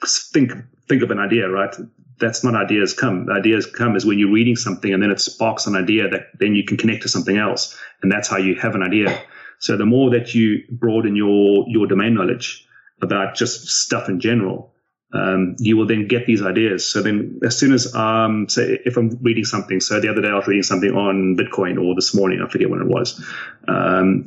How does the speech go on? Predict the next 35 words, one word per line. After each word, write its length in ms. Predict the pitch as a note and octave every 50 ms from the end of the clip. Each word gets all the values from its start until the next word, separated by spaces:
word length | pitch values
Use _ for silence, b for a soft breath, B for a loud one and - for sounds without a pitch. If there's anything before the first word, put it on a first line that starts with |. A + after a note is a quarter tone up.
| - - -
and 240 | A#2+ A#2 A2+ A2 A2+
the 40 |
way 200 | A2 A#2+ C3 C3
that, 240 | B2 B2+ B2 - - - - - -
that 140 | A#2+ A#2 A2+
it 40 | A2
was 200 | G2+ G2 - G#2
written, 460 | A#2+ B2 B2 - G2+ F#2+ F#2+ - - _ _
it 180 | - A#2+ A2+ -
gave 180 | B2 A2+ A2
me 100 | A2 G#2+
some 440 | - - - - - - B2 A#2 G#2+
ideas 380 | G#2 F#2+ G2+ A2 A2 A2 G#2+ G#2+
of 100 | G2 -
how 280 | - - A2+ A2 A2 A2
I 140 | A2 G#2+ -
could, 120 | - A#2 - _ _ - -
could 220 | - - A#2+ A#2 -
connect 320 | - G#2 A2+ A#2 A#2 - -
that 240 | G2+ G#2+ - -
to 340 | - - A#2 G#2 G#2 G#2 G2 F#2+ B B B B B B B
something 320 | - - A2+ G2 - G#2+
else 180 | G#2+ A#2 A#2 -
that 100 | G2+ G2
I'm 120 | G2 F#2+
doing, 360 | F2 G2 F#2 F#2 F2+ F#2 - - _
which 180 | - A#2 A2+ -
has 100 | A#2+ A2+
got 160 | - F#2+ -
nothing 320 | - - C#3+ D3 - C#3+ B2
to 80 | A#2+
do 160 | A#2 B2+ A#2
with 140 | A2 - -
Bitcoin, 440 | - - - - G#2 F#2+ F#2+ F#2+ F#2
but 240 | G#2+ G2+ F#2+ -